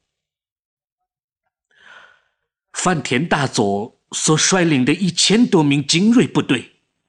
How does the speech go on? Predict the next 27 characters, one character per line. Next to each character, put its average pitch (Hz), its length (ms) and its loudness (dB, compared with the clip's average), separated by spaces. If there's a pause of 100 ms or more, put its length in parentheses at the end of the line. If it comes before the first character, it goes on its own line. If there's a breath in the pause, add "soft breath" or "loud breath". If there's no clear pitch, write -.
(460)
全 139 500 -4
部 175 220 -6 (120)
战 180 260 -4
死 - 220 -8
了。 - 200 -20 (2250)
共 139 200 -2
产 123 200 -2
党 117 180 -2
游 120 140 4
击 131 180 0
队 127 460 -4 (600)
预 254 160 4
先 202 260 0
知 233 240 4
道 262 160 0
了 156 100 2
这 151 180 -2
次 123 480 0
非 220 240 0
常 190 180 -2
秘 262 320 4
密 175 180 4
的 107 140 -2
军 123 220 -2
事 - 120 -6
行 104 300 -12
动， 123 200 -6